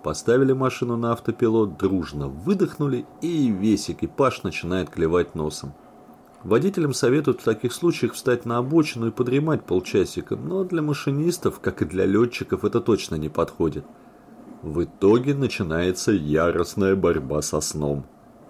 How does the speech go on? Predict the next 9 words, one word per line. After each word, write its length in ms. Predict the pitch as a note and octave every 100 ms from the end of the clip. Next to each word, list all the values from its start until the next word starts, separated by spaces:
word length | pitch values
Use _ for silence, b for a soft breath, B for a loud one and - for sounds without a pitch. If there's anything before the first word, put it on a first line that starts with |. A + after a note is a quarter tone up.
| - - - -
Есть 300 | - D#3 F3+
рекомендации 640 | B2+ - A#2+ B2 D3 C#3 A2+
службы 360 | - B2+ G#2
подвижного 560 | G#2 G#2 G2+ G#2 G#2+ G2+
состава, 520 | G2+ C#3 - G3 F3
что 180 | - -
нужно 320 | G2+ A#2 B2
делать. 480 | A#2 E2+ D2+ C2+ C2+ - -
Попрыгать, 680 | A#3 A3 F#3 D3 C3 A#2+ -